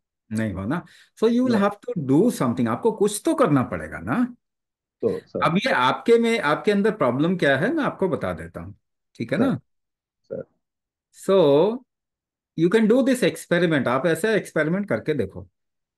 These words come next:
Speaker 1: आप ना
Speaker 2: ओके सर।
Speaker 1: सांस छोड़ते छोड़ते, खड़े होके ना, जब भी टाइम मिलेगा, you stand
Speaker 2: सर।
Speaker 1: up और सांस छोड़ते छोड़ते नीचे बैठ जाओ।
Speaker 2: सर।
Speaker 1: Then hold your breath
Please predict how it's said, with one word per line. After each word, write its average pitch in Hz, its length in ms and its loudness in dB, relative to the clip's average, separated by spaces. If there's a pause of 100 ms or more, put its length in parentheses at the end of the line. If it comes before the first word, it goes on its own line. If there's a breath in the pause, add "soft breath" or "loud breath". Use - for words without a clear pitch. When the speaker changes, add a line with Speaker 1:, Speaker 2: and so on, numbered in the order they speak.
(160)
Speaker 1:
आप 226 220 0
ना 277 80 2
Speaker 2:
ओके 349 80 -2
सर। - 40 -10
Speaker 1:
सांस 196 520 0
छोड़ते 147 420 2
छोड़ते, 170 260 0
खड़े 214 320 4
होके 139 340 2
ना, 170 160 0
जब 175 220 0
भी 180 100 2
टाइम 131 280 0
मिलेगा, 127 600 0 (380)
you 165 100 2
stand 147 360 2
Speaker 2:
सर। 262 60 4
Speaker 1:
up - 140 -6 (540)
और 156 200 0
सांस 175 360 -2
छोड़ते 170 320 2
छोड़ते 165 300 0
नीचे 208 220 0
बैठ 117 180 0
जाओ। 98 280 -6 (920)
Speaker 2:
सर। - 260 -4 (1300)
Speaker 1:
Then 151 200 0
hold 185 260 2
your 240 160 6
breath 156 320 2